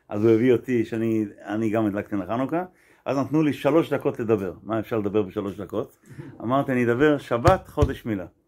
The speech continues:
דיברתי דקה על שבת, דקה על חודש, דקה על מילה. אז בשביל לזכור את הדברים האלה של שבת, חודש, מילה, אז עשו שמונה ימים.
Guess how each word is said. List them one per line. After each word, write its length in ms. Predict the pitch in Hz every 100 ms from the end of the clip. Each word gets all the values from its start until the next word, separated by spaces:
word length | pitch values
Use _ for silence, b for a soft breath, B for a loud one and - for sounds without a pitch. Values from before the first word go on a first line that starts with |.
| _ _ -
דיברתי 320 | 117 127 120
דקה 280 | 110 104 135
על 100 | 104
שבת, 580 | - 101 185 196 - _ _ _ _ -
דקה 260 | 110 147
על 80 | 113
חודש, 560 | 98 185 208 190 170 -
דקה 540 | - 113 - 139 135 - _ _ _ -
על 100 | 107
מילה. 260 | 104 92 80 _ _ _ _ _ _ b b b b -
אז 160 | 127
בשביל 760 | 107 123 - 165 214 220 208 156
לזכור 520 | 131 - - 170 143
את 120 | 143
הדברים 460 | 147 127 135 139 135
האלה 260 | 139 139
של 120 | 131 131
שבת, 360 | 147 131 135
חודש, 320 | - 143 131
מילה, 880 | 139 143 165 185 143 135 127 127 123 131 b b b b b
אז 160 | 139 139
עשו 380 | 135 - 220 190
שמונה 340 | 160 180 202
ימים. 420 | 208 208 226 220